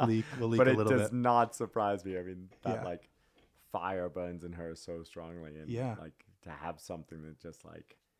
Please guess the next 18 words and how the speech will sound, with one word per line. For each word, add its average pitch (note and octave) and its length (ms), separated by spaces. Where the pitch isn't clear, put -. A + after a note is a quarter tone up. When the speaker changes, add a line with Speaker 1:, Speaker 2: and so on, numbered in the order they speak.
Speaker 2:
beats G2 280
you F2 140
up E2 160
that E2 200
much E2+ 340
and, D#2 120
like, D#2 280
keeps - 340
you F#2 80
awake F2 380
at E2+ 100
night. F2+ 320
It's E2+ 160
Speaker 1:
Right. G#2 120
Speaker 2:
like - 180
you E2 80
try D#2+ 240
to, F2 160